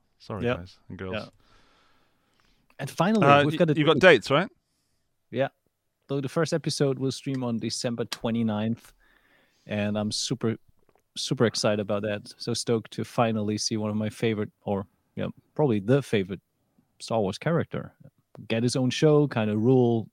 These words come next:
Speaker 2: the throne and, and, and Jabba's palace and everything. And, <sighs> wow, can't wait for it. Are you, are you
Speaker 1: Uh,
Speaker 2: hyped too?
Speaker 1: I, I, I kind of,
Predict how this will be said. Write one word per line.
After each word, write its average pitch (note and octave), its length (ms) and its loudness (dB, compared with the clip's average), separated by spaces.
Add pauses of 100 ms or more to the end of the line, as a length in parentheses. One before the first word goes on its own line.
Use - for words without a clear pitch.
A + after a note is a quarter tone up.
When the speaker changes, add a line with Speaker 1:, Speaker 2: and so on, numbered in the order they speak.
Speaker 2:
the B2 120 -6
throne B2+ 500 -2 (720)
and, A2 260 -4
and, A2 220 -4
and A2 200 -6
Jabba's A2+ 280 -2
palace A#2 440 2
and A#2 80 -2
everything. G#2+ 420 -4
And, G2 300 -6 (280)
<sighs> - 280 -16
wow, F#2+ 280 -6 (180)
can't G#2 160 -6
wait A#2+ 160 -2
for - 180 -12
it. - 60 -16 (1800)
Are C3 100 0
you, D#3 180 6
are D#3 100 6
you E3+ 80 8
Speaker 1:
Uh, D#3+ 120 10
Speaker 2:
hyped - 80 -8
too? G#3 240 4 (720)
Speaker 1:
I, C3 180 0 (220)
I, D3 100 0
I D#3 120 2
kind G3 280 2
of, - 360 -4